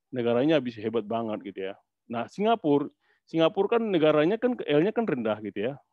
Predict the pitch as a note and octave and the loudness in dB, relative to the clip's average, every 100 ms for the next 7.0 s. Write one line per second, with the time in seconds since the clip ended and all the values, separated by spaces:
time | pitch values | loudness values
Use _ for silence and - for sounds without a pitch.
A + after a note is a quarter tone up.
0 | - A#2+ C#3 E3+ E3+ B2+ A#2+ A#2 C#3 D#3+ | -6 -2 0 0 0 -2 -2 0 0 -2
1 | _ _ _ - C#3+ F3+ G#3+ B3 A#3+ B3 | _ _ _ -4 0 2 4 4 4 2
2 | A3+ F#3 D3+ C#3+ C3+ A#2+ G#2+ C#3 F3 - | 2 2 0 0 0 0 2 0 -2 -14
3 | _ _ _ _ _ _ _ - C3+ C3 | _ _ _ _ _ _ _ -4 -2 2
4 | D3+ E3 F#3 A3 C#4+ D4 C4 A#3 - D#3+ | 2 6 6 6 4 4 4 2 -2 -14
5 | _ _ _ _ _ _ G#2+ G#2+ B2 E3+ | _ _ _ _ _ _ -10 -4 -4 -4
6 | _ _ _ - A2+ G#3 A#3+ C4 A#3+ G#3 | _ _ _ -6 0 0 2 2 2 0